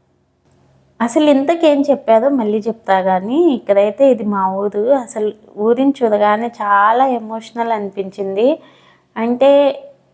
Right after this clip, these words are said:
మా అమ్మగారు లేనప్పటి నుంచి ఊరికి వెళ్తున్నా కానీ తను ఎక్కువ గుర్తొచ్చేస్తుంది. అందువల్ల ఏంటంటే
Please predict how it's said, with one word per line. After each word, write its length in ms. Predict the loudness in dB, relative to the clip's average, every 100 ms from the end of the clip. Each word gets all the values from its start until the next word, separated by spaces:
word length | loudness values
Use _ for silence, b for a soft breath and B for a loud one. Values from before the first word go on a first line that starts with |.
| -12
మా 140 | -6 0
అమ్మగారు 500 | 0 2 2 2 2
లేనప్పటి 600 | 0 0 0 -2 -6 -8
నుంచి 400 | -8 -8 -2 0
ఊరికి 600 | 2 2 0 0 0 2
వెళ్తున్నా 580 | 4 2 0 -6 -4 -4
కానీ 380 | -4 -6 -4 -6 -6 -4
తను 120 | -4
ఎక్కువ 340 | -4 -6 -2 0
గుర్తొచ్చేస్తుంది. 1120 | -2 -2 -4 0 -4 -4 -8 -6 -2 -2 -2 b b b b b b
అందువల్ల 500 | -2 0 2 2 2
ఏంటంటే 540 | 2 0 0 -2 -4